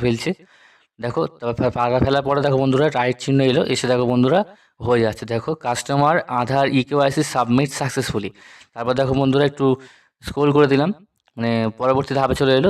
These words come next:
দেখো উপরে আছে বাবার নাম, ঠিক আছে, বাবার নাম আধার কার্ডে যেটা আছে কাস্টমারের বাবার নাম দিয়ে দিতে হবে, বাবার না-, বাবার নাম। তারপর নিচে আছে অল্টারনেট নাম্বার, যেটা আমি একটু দেখাচ্ছি একটু, ঠিক আছে। আমারটা হয়তো কালার ফালার অতটা ভালো আসছে না, তবে আর হ্যাঁ যারা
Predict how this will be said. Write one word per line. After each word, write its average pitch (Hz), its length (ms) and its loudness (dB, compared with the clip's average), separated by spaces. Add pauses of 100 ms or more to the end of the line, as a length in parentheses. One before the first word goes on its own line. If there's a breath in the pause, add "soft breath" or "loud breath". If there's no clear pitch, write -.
দেখো 127 220 2
উপরে 127 200 0
আছে 131 100 2 (120)
বাবার 131 240 4 (140)
নাম, 107 120 -2 (180)
ঠিক 147 160 -4
আছে, 175 100 0 (140)
বাবার 120 240 0
নাম 127 140 0
আধার 123 140 -2
কার্ডে 123 140 0
যেটা 123 220 2
আছে 170 140 -6 (180)
কাস্টমারের 131 500 -4
বাবার 117 200 0
নাম 117 80 0 (140)
দিয়ে 120 160 0
দিতে 120 180 -2
হবে, 123 140 4 (600 soft breath)
বাবার 120 260 2
না-, 113 160 0
বাবার 123 280 2
নাম। 160 100 0 (100)
তারপর 120 200 -4 (100)
নিচে 120 140 0 (100)
আছে 113 120 -6 (160)
অল্টারনেট 139 500 2
নাম্বার, 113 240 0
যেটা 117 160 -4
আমি 123 100 0
একটু 135 180 2
দেখাচ্ছি 127 360 -6
একটু, - 160 -16 (1080)
ঠিক 151 140 -14
আছে। 135 120 -2
আমারটা 127 280 -2
হয়তো 143 180 -2 (580)
কালার 135 240 0
ফালার 139 180 0
অতটা 127 180 -6 (100)
ভালো 127 120 2 (100)
আসছে - 260 -6
না, 131 60 -4 (200)
তবে 123 160 -2 (140)
আর 131 140 4
হ্যাঁ 180 140 0 (100)
যারা 135 160 0